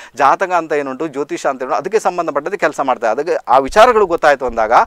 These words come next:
ಅದರಲ್ಲಿ ನೀವೇನ್ ಮಾಡ್ಬೇಕು, ಬಹಳ ಜಾಗೃತರಾಗಿ ಹೋಗ್ಬೇಕಾದಂತ ಒಂದು ಅನಿವಾರ್ಯತೆ ಉಂಟು ನಿಮ್ಮ ಪಾಲಿಗೆ. ಅದಕ್ಕೋಸ್ಕರ ಈ ಒಂದು ಕನ್ಯಾ ರಾಶಿ, ಕನ್ಯಾ ಲಗ್ನದವ್ರಿಗೆ ನಾನು ಹೇಳಿದಂತೆ ಫಾಲೋ ಮಾಡಿದಾಗ ಒಳ್ಳೆ ರಿಸಲ್ಟ್ ಬರುತ್ತೆ, ಪರವಾಗಿಲ್ಲ.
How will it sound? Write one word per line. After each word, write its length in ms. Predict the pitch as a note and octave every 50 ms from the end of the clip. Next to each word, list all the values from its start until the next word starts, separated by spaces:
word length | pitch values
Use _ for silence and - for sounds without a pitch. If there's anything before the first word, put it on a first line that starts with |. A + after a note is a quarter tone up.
| - - - - -
ಅದರಲ್ಲಿ 220 | - D3 E3+ G3+ G#3
ನೀವೇನ್ 360 | G3 F3 F#3 F3+ F3 E3 D#3
ಮಾಡ್ಬೇಕು, 260 | D3 C#3 C3+ C3+ G2
ಬಹಳ 160 | F#2 G#2+ D3
ಜಾಗೃತರಾಗಿ 600 | F#3+ F3 F#3 E3 F3 F3 E3 - E3+ D#3+ D#3 D3+
ಹೋಗ್ಬೇಕಾದಂತ 600 | C#3 D3 C#3+ B2+ C#3 C3 C3+ B2+ B2 B2 A#2 A#2
ಒಂದು 280 | D3+ F#3+ C3 A2+ A2+ A2+
ಅನಿವಾರ್ಯತೆ 480 | F2+ A2 C#3 F#3+ A3+ A3 G#3 F#3 F#3 F3
ಉಂಟು 140 | D#3+ D#3
ನಿಮ್ಮ 200 | D3 C#3 C3+ C3
ಪಾಲಿಗೆ. 340 | B2 - A#2+ A2 A2+ G#2+ G#2+
ಅದಕ್ಕೋಸ್ಕರ 500 | G#2+ F2+ F#2+ A2+ B2+ - E3 - - F3 G#3 B3 - - - - -
ಈ 60 | D3
ಒಂದು 200 | E3 E3 F3 F#3
ಕನ್ಯಾ 280 | - - D3 D#3+ F3 F3+
ರಾಶಿ, 220 | F3 D#3+ - E3+
ಕನ್ಯಾ 240 | C#3 D3 C#3 C#3 C3+
ಲಗ್ನದವ್ರಿಗೆ 720 | C3 B2+ A2+ A#2 A#2+ A2 A2+ A2+ A2+ A#2+ D3+ G#3+ A3 - -
ನಾನು 180 | B2+ C3+ D#3 E3
ಹೇಳಿದಂತೆ 380 | D#3 D3+ C#3 C3+ C3 A#2+ B2+
ಫಾಲೋ 260 | A2+ - A#2 A2+ B2 A#2+
ಮಾಡಿದಾಗ 340 | A#2+ A#2 G#2+ G#2 A2 A2 E3 G#3+ - -
ಒಳ್ಳೆ 260 | - G3+ G#3 F#3 E3+
ರಿಸಲ್ಟ್ 280 | C#3+ A#2+ C3 A2 G2+
ಬರುತ್ತೆ, 200 | A2 G2+ F#2+ A2
ಪರವಾಗಿಲ್ಲ. 420 | - - A#2+ A#2+ A#2 A2+ G#2+ G#2